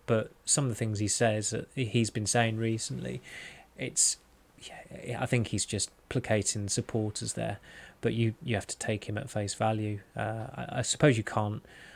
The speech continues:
rule anything out with his brother still his agent, because he was the one who decided it was a great idea <laughs> to, to agree to a six-year contract in twenty eighteen. And I, I maintain, you look at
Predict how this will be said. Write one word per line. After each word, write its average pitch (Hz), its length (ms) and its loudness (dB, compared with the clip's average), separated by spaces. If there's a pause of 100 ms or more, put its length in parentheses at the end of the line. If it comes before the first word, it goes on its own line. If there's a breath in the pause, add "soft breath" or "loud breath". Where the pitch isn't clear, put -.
(200 loud breath)
rule 123 280 8
anything 107 320 2
out 107 200 0
with 110 160 -4
his 101 400 -2 (200)
brother 110 400 4
still 107 260 0
his 104 160 0
agent, 107 540 0
because 104 640 0 (340)
he 120 140 2
was 104 120 0
the 107 80 0
one 104 160 2
who 101 200 2 (160)
decided 104 420 2
it 110 60 -2
was 110 100 -2
a 110 40 0
great 107 260 2
idea 107 340 0
<laughs> - 20 4
to, - 340 6 (520 loud breath)
to - 120 2
agree 110 320 4
to - 180 2
a 110 60 2
six-year 110 480 2
contract 117 600 -2
in 113 100 -4
twenty 107 360 -4
eighteen. 107 420 0
And 107 140 0
I, 120 200 8
I 135 40 12
maintain, 123 680 8
you 117 280 2
look 127 260 4
at 117 120 2